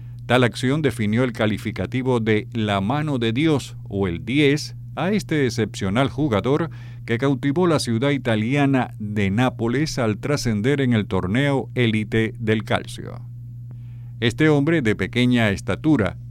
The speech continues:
se enfrentó en determinado momento a la cúpula de la Federación Internacional de Fútbol Asociado, experimentó la frustración de la sanción por doping, superó estoicamente la adicción,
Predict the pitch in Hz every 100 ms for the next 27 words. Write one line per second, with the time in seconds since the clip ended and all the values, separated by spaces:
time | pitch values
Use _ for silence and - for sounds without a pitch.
0 | - - 131 120 127 120 123 185 156 113
1 | 104 95 92 110 135 117 92 95 127 131
2 | 160 117 95 87 123 139 - 127 113 101
3 | 98 92 - 92 92 87 127 131 113 98
4 | 87 101 120 95 107 135 113 117 120 120
5 | 107 101 113 123 101 - 131 107 117 160
6 | - - - - 117 113 151 147 151 143
7 | 202 170 131 120 113 120 104 - 170 180
8 | 147 107 101 - 92 - 147 139 135 92
9 | 127 110 123 170 143 - - 113 113 120
10 | 143 131 127 120 123 185 170 117 117 135
11 | 170 131 127 110 101 92 95 - 170 165
12 | 92